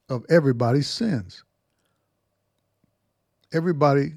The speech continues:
agrees with that, every believer, because that's how we get saved, right? Well, likewise, he healed all of everybody's diseases. Whoa, that's good news.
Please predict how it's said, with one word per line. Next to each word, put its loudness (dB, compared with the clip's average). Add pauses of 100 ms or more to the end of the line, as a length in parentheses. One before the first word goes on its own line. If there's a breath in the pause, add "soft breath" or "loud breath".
(100)
agrees -4
with -10
that, -4
every -6
believer, -4
because -8
that's -6
how -4
we -4
get -6
saved, -4
right? -6 (1120 soft breath)
Well, -4 (320)
likewise, -2 (240)
he -4
healed 0
all 4
of 0
everybody's -4
diseases. -8 (300)
Whoa, -4
that's -2
good -6
news. -4